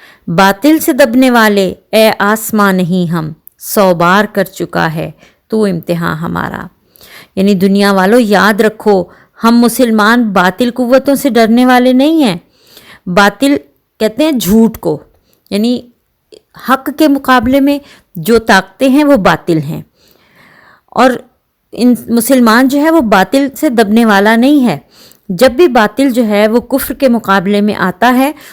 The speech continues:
تو اس کو شکست اٹھانی پڑتی ہے۔ بات یہ ہے کہ حق اگر واقعی حق ہو تو ہمیشہ اسی کی فتح ہوتی ہے۔ اے گلستان اندلس، وہ دن ہے یاد تجھ کو،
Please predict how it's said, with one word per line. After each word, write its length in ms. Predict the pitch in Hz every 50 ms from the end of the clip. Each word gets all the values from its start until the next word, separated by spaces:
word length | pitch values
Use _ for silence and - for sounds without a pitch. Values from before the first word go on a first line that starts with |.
| - _
تو 80 | - 302
اس 120 | 302 -
کو 120 | - - 339
شکست 600 | 285 - 277 - - 269 269 - - - _ _ _ _ _ _ _ _ _
اٹھانی 400 | - - - 170 214 196 180 180
پڑتی 420 | 170 180 170 156 - - - - -
ہے۔ 60 | - - _ _ _ _ - - _ _ _ _ _ _ _ _ -
بات 420 | 165 175 170 170 180 175 - -
یہ 100 | 202 220 202
ہے 120 | 226 254 262
کہ 160 | 269 - 247 175 165
حق 240 | 220 233 233 - 339 339 - _ _ _ -
اگر 240 | - 190 180 233 240
واقعی 560 | 226 214 190 190 165 160 - - 247 294 370 349 294
حق 240 | 294 262 - - 226
ہو 120 | 208 175 156 - - _ _ _ -
تو 180 | - 214 190 226
ہمیشہ 340 | 208 208 208 196 - - 247 - -
اسی 240 | - 220 - - 285
کی 140 | - 254 226
فتح 260 | - 202 175 - -
ہوتی 420 | 170 175 175 170 - - 180 165
ہے۔ 140 | 175 170 151 - _ _ _ _ _ _ _ _ _ _ _ _ _ - - _ _ -
اے 160 | - 247 262 226
گلستان 640 | 240 320 311 294 - 339 - - 311 302 311 302 311 294 -
اندلس، 580 | - 277 269 254 285 269 269 247 - - - _ _ _ -
وہ 200 | 214 233 254 254
دن 340 | 220 196 175 240 262 269 277 226
ہے 120 | 233 262 247
یاد 460 | 214 190 190 180 220 277 - - -
تجھ 200 | 359 349 - -
کو، 280 | - 311 302 294 269